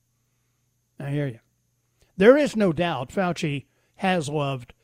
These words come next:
his time in the spotlight. Um, oh, hey, we, uh, we also start out today with a, uh, another, uh, text message from my buddy, appropriately,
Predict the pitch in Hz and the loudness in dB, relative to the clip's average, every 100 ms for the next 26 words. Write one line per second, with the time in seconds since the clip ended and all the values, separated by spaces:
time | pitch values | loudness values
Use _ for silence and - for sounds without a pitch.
0 | _ _ - 147 - 165 151 139 127 110 | _ _ -6 -6 -4 -4 -2 -2 -6 -10
1 | - 160 151 - - _ _ _ _ _ | -10 -8 -10 -12 -20 _ _ _ _ _
2 | _ _ _ _ _ _ _ _ _ _ | _ _ _ _ _ _ _ _ _ _
3 | _ _ _ _ _ _ _ _ - 170 | _ _ _ _ _ _ _ _ -10 -6
4 | 160 156 151 151 147 143 139 135 - _ | -4 -2 -2 -4 -4 -6 -8 -12 -16 _
5 | _ _ _ _ _ - 254 214 165 196 | _ _ _ _ _ -4 0 2 2 0
6 | 156 156 170 156 143 139 175 190 - 170 | 0 2 2 4 2 0 -2 -2 0 0
7 | - - 170 147 139 - 151 156 214 - | 0 0 0 2 -4 -4 -4 0 -2 -4
8 | _ _ _ _ - 147 165 160 143 147 | _ _ _ _ -8 2 2 2 0 0
9 | 135 135 - 156 170 262 247 196 185 196 | 0 -4 -4 -2 0 0 2 4 2 -2
10 | _ _ _ _ _ _ 143 135 131 - | _ _ _ _ _ _ -8 -6 -8 -4
11 | 202 - - 156 156 - 247 - 185 170 | -4 -4 -10 -6 -6 -4 -6 -2 0 0
12 | 165 147 - 214 185 _ _ _ _ _ | -2 -2 -2 -2 -6 _ _ _ _ _
13 | _ _ _ _ _ _ _ _ _ 156 | _ _ _ _ _ _ _ _ _ -8
14 | 135 180 202 175 160 151 139 147 | -6 -2 -2 0 -4 -2 -2 -4